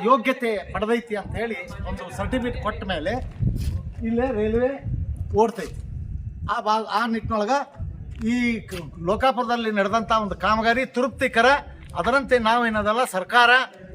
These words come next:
ಮತ್ತು ಈ ಚುನಾವಣೆಗೆ ನಿಂತಂತ ಅಭ್ಯರ್ಥಿಗಳಿಗೆ ಒತ್ತಾಯನ ಮಾಡ್ತೀವಿ. ಮುದೋಳ್ ಮತ್ತು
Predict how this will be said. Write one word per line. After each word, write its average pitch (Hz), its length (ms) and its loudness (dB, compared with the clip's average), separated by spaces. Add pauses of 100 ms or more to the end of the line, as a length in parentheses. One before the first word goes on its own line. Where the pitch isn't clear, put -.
(140)
ಮತ್ತು 208 160 -2 (100)
ಈ 196 160 -4 (100)
ಚುನಾವಣೆಗೆ 226 440 2
ನಿಂತಂತ 220 360 -2 (520)
ಅಭ್ಯರ್ಥಿಗಳಿಗೆ 220 600 0 (120)
ಒತ್ತಾಯನ 233 380 2 (100)
ಮಾಡ್ತೀವಿ. 226 360 -2 (1120)
ಮುದೋಳ್ 285 360 6
ಮತ್ತು 233 140 -6